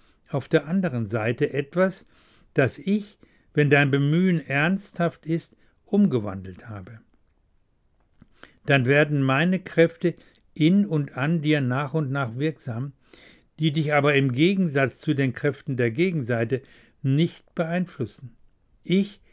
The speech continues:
achte in jedem Fall deinen freien Willen, sondern die dich stärken und mehr und mehr Erkenntnisse in dir emporsteigen lassen,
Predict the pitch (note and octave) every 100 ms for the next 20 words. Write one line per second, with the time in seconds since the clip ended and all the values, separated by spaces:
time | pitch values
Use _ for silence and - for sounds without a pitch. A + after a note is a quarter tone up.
0 | _ _ _ D#3+ D#3 - E3+ D#3 D#3+ F3+
1 | F3 - D#3+ E3 D#3 D3 C#3+ - C#3 B2+
2 | A2+ A2 D3+ F#3 _ _ _ _ _ _
3 | _ - D3 D3 D3+ C3+ C#3 B2 A#2 -
4 | C#3 B2+ C#3+ - G3+ G3+ _ _ - D3
5 | C3 C3+ D3+ F#3 G3 D#3+ C3+ C3+ C#3+ E3
6 | - _ - D3 B2+ - F3 E3+ F3 F3
7 | - F3+ D#3 D3 C3 D3+ D#3 D3 C3+ -
8 | D3+ D#3 - C#3 C3 B2+ B2 C3 B2+ D#3+